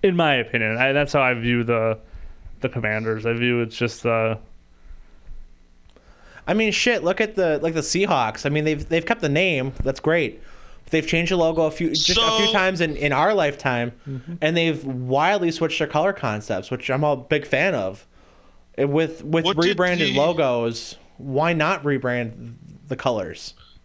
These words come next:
Speaker 3: What did the Cleveland baseball team go to?
Speaker 2: The Guardians, which is also stupid, but that's a whole
Speaker 1: And
Speaker 2: nother
Speaker 1: another
Speaker 2: conversation.
Speaker 1: generic clip art logo.
Speaker 2: The wor-, it's worse than the Washington football team, I'll say that.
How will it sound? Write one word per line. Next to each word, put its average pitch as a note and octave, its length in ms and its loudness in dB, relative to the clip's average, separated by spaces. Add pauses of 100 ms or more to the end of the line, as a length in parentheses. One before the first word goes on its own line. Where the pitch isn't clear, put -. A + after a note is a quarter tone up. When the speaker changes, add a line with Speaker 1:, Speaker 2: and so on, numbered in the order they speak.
(1040)
Speaker 3:
What D#3+ 360 0
did A#3 220 -2
the F#3+ 480 2
Cleveland D#3+ 500 0
baseball C#3+ 440 0
team C#3 340 -4
go C#3 200 -2
to? C#3+ 280 -8
Speaker 2:
The C#3+ 140 0
Guardians, B2+ 560 0
which A2 100 -6
is A2+ 100 -4
also A#2 220 0
stupid, G#2+ 480 -6
but A2 100 -6
that's B2 160 0
a A2+ 80 -2
whole C3+ 200 -2
Speaker 1:
And C#3 100 2
Speaker 2:
nother C3 100 2
Speaker 1:
another B2+ 220 2
Speaker 2:
conversation. A#2 300 0
Speaker 1:
generic A2+ 360 2
clip A#2 300 -2
art A#2 300 2
logo. A#2 520 0
Speaker 2:
The E3 200 0
wor-, E3 340 2
it's E3+ 160 0
worse F#3 380 2
than F3+ 180 2
the C#3+ 220 2
Washington C3+ 360 0
football A#2 280 0
team, A2+ 160 0
I'll A2+ 100 2
say A2+ 160 0
that. F#2+ 340 -2